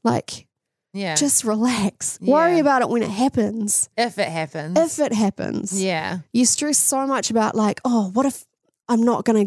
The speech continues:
Speaker 1: get this job?" Or what if this? Or just cross every bridge as it comes. And it's the same when, like, I get real stressed out if I have heaps to do. And so I'll look at my week and be like, "Oh my God, this week I had this, this, this, this."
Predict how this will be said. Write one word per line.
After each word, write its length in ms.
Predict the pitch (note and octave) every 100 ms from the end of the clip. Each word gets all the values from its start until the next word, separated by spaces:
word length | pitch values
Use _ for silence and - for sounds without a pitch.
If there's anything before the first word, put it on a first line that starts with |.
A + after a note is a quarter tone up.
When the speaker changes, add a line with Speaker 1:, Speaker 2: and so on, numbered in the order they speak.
| F#3+ -
Speaker 1:
get 140 | B3+
this 140 | A#3 -
job?" 300 | B3 G#3 F#3+
Or 120 | G3+
what 200 | A#3+ C4
if 200 | B3 -
this? 380 | G#3+ C4+ A3+ -
Or 280 | G3 G3+ G#3 - - - _
just 280 | A#3+ A#3 -
cross 360 | - A3 - -
every 380 | C4+ C4+ C#4 D4
bridge 680 | C4+ A#3 A3 G#3 G3+ - - _ _ _ -
as 180 | A#3 G#3+
it 120 | -
comes. 600 | G#3+ G#3 F#3+ G#3 - - _ _ -
And 120 | B3+
it's 100 | C4
the 80 | C#4
same 280 | C4 C4+ C4
when, 120 | B3
like, 220 | A3+ G#3+ -
I 160 | A#3+
get 140 | B3 B3+
real 320 | A2+ B3+ C4+
stressed 320 | A3+ A#3+ A3+
out 160 | A#3 G#3+
if 80 | G#3
I 60 |
have 120 | G3+ F#3+
heaps 480 | - B3 - - -
to 100 | G3
do. 380 | G#3 G#3 D#4 - - - -
And 100 | A#3
so 100 | B3 A#3
I'll 60 |
look 200 | B3 B3+
at 80 | C4+
my 120 | A3+
week 300 | G#3 A3+ A3
and 100 | G#3+
be 100 | G#3
like, 140 | G3+ -
"Oh 100 | C#4
my 100 | B3
God, 300 | A#3+ B3 G3
this 220 | C#4+ C4
week 180 | B3+ G#3+
I 40 |
had 240 | G#3 G#3+ F#3+
this, 180 | D4 -
this, 280 | D4+ A3+ -
this, 180 | B3
this." 320 | - B3 -